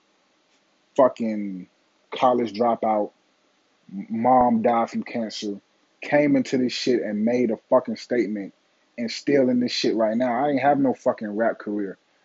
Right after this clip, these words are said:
I ain't have no fucking N B A career that I'm retired from. I want a retired rapper that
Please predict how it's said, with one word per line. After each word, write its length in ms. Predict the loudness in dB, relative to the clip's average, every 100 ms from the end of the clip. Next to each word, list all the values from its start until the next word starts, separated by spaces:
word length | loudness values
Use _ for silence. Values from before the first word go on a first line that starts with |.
| -4
I 80 |
ain't 80 | 0
have 240 | 2 4 4
no 200 | 2 0
fucking 640 | 2 0 0 -4 -6 -8 -12 _ -6
N 160 | -2 2
B 120 | 2
A 120 | 0
career 360 | -2 -2 0 0
that 80 |
I'm 140 | 0 -2
retired 440 | -4 -2 0 0
from. 260 | -4 -12 -12 _ _
I 40 | -4
want 180 | 0 2
a 40 |
retired 500 | 0 0 0 2 2
rapper 420 | 4 2 2 0
that 240 | 0 0